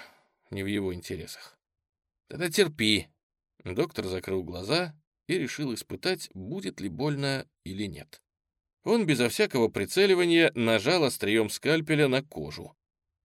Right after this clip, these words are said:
Ощущалось слабое тупое движение. Когда он открыл глаза, то с удивлением обнаружил полупогружённый скальпель в лужице крови. Боли не было. Проба пера очень обнадёжила Пахомова.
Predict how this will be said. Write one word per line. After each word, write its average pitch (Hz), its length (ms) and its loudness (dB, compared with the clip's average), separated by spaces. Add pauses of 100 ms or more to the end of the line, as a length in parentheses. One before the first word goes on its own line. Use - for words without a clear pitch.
(180)
Ощущалось 202 800 -4
слабое 147 600 -2
тупое 107 500 -2
движение. 87 840 -6 (300)
Когда 95 360 -2
он 95 120 0
открыл 92 360 -4
глаза, 95 480 0 (540)
то 101 120 0
с - 120 -8
удивлением 156 640 -2
обнаружил 160 720 0 (100)
полупогружённый 135 1040 2
скальпель 151 640 0
в 107 100 -4
лужице 101 460 -6
крови. 76 480 -12 (720)
Боли 175 380 -4
не 147 200 -10
было. 113 340 -10 (540)
Проба 156 400 2
пера 139 320 4
очень 147 320 4
обнадёжила 131 720 2
Пахомова. 80 640 -6